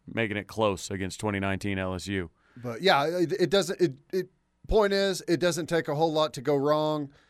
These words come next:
Speaker 2: And I, if Tennessee, if Josh Heupel goes six and six this year, instead of the goalpost, they'll be carrying him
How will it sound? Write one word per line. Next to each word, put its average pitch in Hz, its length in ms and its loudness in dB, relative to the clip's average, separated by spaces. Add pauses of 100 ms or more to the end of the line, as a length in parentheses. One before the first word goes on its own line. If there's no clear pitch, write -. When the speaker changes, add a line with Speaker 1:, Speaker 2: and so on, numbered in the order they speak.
(300)
Speaker 2:
And 135 580 0 (1500)
I, 143 200 0 (120)
if 151 300 -4
Tennessee, 165 680 2 (100)
if 160 200 0
Josh 165 280 4
Heupel 160 280 2
goes 143 200 0
six 160 260 -4
and 147 140 -6
six - 300 -4
this 156 260 -4
year, 156 340 0 (680)
instead 160 420 4
of 147 120 0
the 147 80 -2
goalpost, 160 920 4
they'll 147 160 2
be 139 140 2
carrying 151 640 0
him 131 580 2